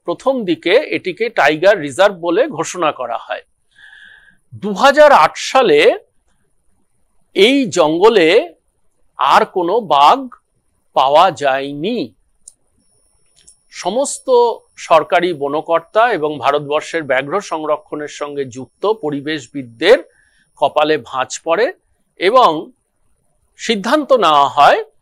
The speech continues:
যে অন্য জঙ্গল থেকে বাঘ এনে এই জঙ্গলে ছাড়া হবে এবং তাদের সংরক্ষণের মাধ্যমে বাঘের সংখ্যা পুনরায় বাড়ানো হবে।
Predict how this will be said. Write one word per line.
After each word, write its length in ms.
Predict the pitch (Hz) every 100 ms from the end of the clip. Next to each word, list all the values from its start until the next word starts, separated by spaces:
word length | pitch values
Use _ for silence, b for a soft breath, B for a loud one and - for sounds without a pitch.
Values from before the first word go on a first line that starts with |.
| _ -
যে 180 | 135 156
অন্য 460 | - 160 208 269
জঙ্গল 460 | 185 160 156 202 269
থেকে 600 | - 151 - 165 294 480 _ _ _ _ _ _ -
বাঘ 420 | 123 143 175 208
এনে 520 | - 156 160 196 302 -
এই 220 | - 175
জঙ্গলে 540 | 151 147 147 147 175 175
ছাড়া 380 | - 135 135 151
হবে 360 | 175 214 415 - _ _ _
এবং 300 | 160 156 165
তাদের 340 | 156 143 240
সংরক্ষণের 800 | 269 196 170 160 160 - 185 180
মাধ্যমে 640 | 147 131 120 156 175 254 440 _ _ _ _ _
বাঘের 360 | 131 127 135 202
সংখ্যা 540 | - - 151 147 240
পুনরায় 500 | 311 - 147 143 190
বাড়ানো 420 | 277 143 135 156 135
হবে। 340 | 123 - -